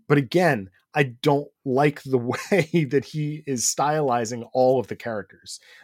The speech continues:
The Lockheed here seems off model. You know, even the Brood, I, I don't, I don't, I don't connect them the same way as maybe when, you know, we used to see them from Cockrum or Smith or Silvestri or even Hitch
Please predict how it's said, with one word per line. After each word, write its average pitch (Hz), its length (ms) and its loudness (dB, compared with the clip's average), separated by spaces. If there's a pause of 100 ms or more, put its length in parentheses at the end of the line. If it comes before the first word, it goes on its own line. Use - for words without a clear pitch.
(140)
The 131 100 6
Lockheed 143 560 4
here 107 320 -2
seems 113 320 -8
off 110 260 -4
model. 113 480 -2 (340)
You 131 100 0
know, 120 240 0
even 190 220 2
the 190 60 4
Brood, 156 600 2 (360)
I, 135 280 -12
I - 20 -4
don't, 160 360 -2
I 143 60 -6
don't, 151 240 -4 (420)
I 131 60 -18
don't 143 160 -4
connect 156 500 -4
them 120 280 -2
the 110 60 -6
same 127 340 -4
way 123 440 -2 (300)
as 110 280 -4
maybe 120 280 0
when, 107 440 -2 (220)
you 127 140 -8
know, 107 140 -2
we 117 120 0
used 117 240 -2
to 117 60 -8
see 143 200 -2
them 113 140 -2
from 104 140 -8
Cockrum 107 580 -8
or 101 120 -12
Smith 110 420 -6 (100)
or 101 180 -8
Silvestri 107 720 -8 (500)
or 127 160 6
even 160 280 4
Hitch 226 500 -2